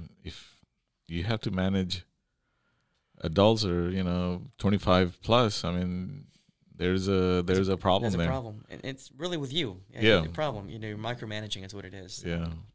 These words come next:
Speaker 2: Exerting too much control. Um, trust your people, right? We,
Speaker 1: Trust your
Speaker 2: we
Speaker 1: people
Speaker 2: always
Speaker 1: to
Speaker 2: say
Speaker 1: do
Speaker 2: that.
Speaker 1: the job, yeah.
Speaker 2: And you'll know. You'll know. The
Speaker 1: You'll
Speaker 2: numbers will
Speaker 1: find
Speaker 2: be
Speaker 1: out,
Speaker 2: clear.
Speaker 1: yeah. I mean, numbers will show, and numbers don't lie.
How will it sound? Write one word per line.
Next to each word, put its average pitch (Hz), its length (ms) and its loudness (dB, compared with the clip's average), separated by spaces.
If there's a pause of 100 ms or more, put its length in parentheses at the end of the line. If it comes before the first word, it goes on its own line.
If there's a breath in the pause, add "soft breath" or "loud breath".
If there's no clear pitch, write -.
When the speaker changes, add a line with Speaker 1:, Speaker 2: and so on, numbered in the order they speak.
(160)
Speaker 2:
Exerting 110 360 -6
too 113 100 -12
much 104 220 -8
control. 104 420 -12 (1040)
Um, 104 320 -12 (840 loud breath)
trust 156 240 -6
your 151 80 -8
people, 147 320 -14 (680)
right? 127 180 -12 (220)
We, 113 60 -8
Speaker 1:
Trust - 200 0
your 117 100 2
Speaker 2:
we 107 80 -4
Speaker 1:
people 120 120 2
Speaker 2:
always 110 120 6
Speaker 1:
to 113 100 2
Speaker 2:
say 90 60 -2
Speaker 1:
do 98 120 8
Speaker 2:
that. 101 80 10
Speaker 1:
the 104 40 8
job, 113 340 4
yeah. 101 180 0 (380)
Speaker 2:
And 120 100 -10
you'll 165 120 -6
know. 185 240 -4 (440)
You'll 135 100 -20
know. 139 200 -16 (120)
The 98 80 -16
Speaker 1:
You'll 87 140 2
Speaker 2:
numbers 123 180 2
will 98 60 4
Speaker 1:
find 107 100 4
Speaker 2:
be 110 60 2
Speaker 1:
out, 117 200 0
Speaker 2:
clear. 95 160 -2
Speaker 1:
yeah. 117 80 -2
I 104 40 -2
mean, 95 540 -2
numbers 127 340 6
will 135 160 6
show, 120 360 4
and 92 440 0
numbers 104 300 4
don't 101 220 4
lie. 107 260 0